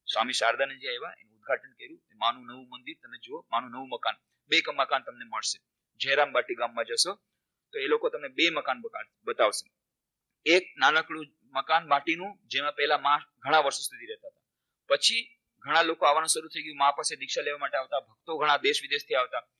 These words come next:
એટલે મકાન નાનું પડતું, એટલા માટે મોટું મકાન બનાવ્યું. એમાં ત્રણ ઓરડા હતા, એમાં છેલ્લા વીસ, દસ, વીસ, વીસ વર્ષ રહ્યા હતા, પંદર, દસ વર્ષ રહ્યા હતા. તો એ બંને મકાન તમને જયરામ બાટીમાં જોવા મળશે. એની બધી વાતો રામકૃષ્ણ જ્યોતના ડિસેમ્બરના અંકમાં છે,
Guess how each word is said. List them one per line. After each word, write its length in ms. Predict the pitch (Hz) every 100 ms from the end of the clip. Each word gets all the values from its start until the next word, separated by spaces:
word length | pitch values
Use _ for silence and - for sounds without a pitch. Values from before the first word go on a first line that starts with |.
| _ -
એટલે 140 | 147
મકાન 300 | 143 143 156
નાનું 260 | 160 175 143
પડતું, 260 | 113 _ _ _ -
એટલા 180 | 147
માટે 160 | 151 147
મોટું 300 | 139 156 190
મકાન 240 | 160 151
બનાવ્યું. 280 | 143 135 151
એમાં 140 | 147 139
ત્રણ 240 | 170 165
ઓરડા 260 | 139 117 107
હતા, 260 | - 95 _ _ _ _ _ _ -
એમાં 160 | 165
છેલ્લા 260 | - 147 147
વીસ, 240 | 143 -
દસ, 240 | 135 139 -
વીસ, 200 | 127 -
વીસ 240 | 131 135 -
વર્ષ 160 | 117 -
રહ્યા 80 | 104
હતા, 140 | - -
પંદર, 220 | 117 117 110
દસ 220 | 131 -
વર્ષ 240 | 127 117 113
રહ્યા 100 | 95
હતા. 140 | _ _ _ _ _
તો 60 | 151
એ 100 | 156
બંને 320 | 139 165 208
મકાન 320 | 180 170 160
તમને 260 | 151 143 160
જયરામ 300 | 131 139 135
બાટીમાં 320 | 120 127 117
જોવા 220 | 120 120
મળશે. 320 | 117 113 -
એની 260 | 170 139 151
બધી 220 | 143 143
વાતો 420 | 127 123 - 185
રામકૃષ્ણ 580 | 160 131 151 - 151 151
જ્યોતના 520 | 135 131 131 135 165 202 _ _ _ _ _ _ _ _ _ _ _ _ _ -
ડિસેમ્બરના 460 | 147 208 190 165
અંકમાં 300 | 151 139 127
છે, 180 | -